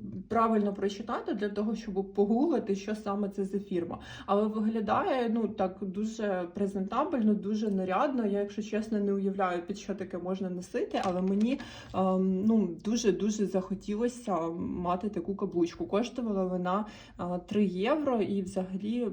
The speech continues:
ну, виглядає, як, ем, на мою думку, надзвичайно. Хоча ось це реально вже така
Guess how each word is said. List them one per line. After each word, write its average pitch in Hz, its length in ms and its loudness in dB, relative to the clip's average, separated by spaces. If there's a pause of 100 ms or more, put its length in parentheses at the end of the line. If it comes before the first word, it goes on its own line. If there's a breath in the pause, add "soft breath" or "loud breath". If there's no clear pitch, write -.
ну, 180 260 -2
виглядає, 202 680 -2 (240 loud breath)
як, 185 400 -4
ем, - 400 -6 (120)
на 190 180 4
мою 190 340 2
думку, 208 520 0
надзвичайно. 180 800 -4
Хоча 247 320 2
ось 190 220 0
це 233 260 0
реально 196 460 4
вже 175 200 -2
така 185 460 2